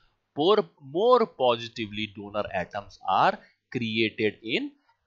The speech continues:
N region। Similarly, hole diffuses from P region to N region, it leaves behind acceptor atoms which is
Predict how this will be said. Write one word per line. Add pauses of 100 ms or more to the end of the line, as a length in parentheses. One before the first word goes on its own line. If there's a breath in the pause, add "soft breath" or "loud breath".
N
region। (540)
Similarly, (760)
hole (380)
diffuses
from (140)
P
region (320)
to
N
region,
it
leaves
behind (160)
acceptor (200)
atoms
which
is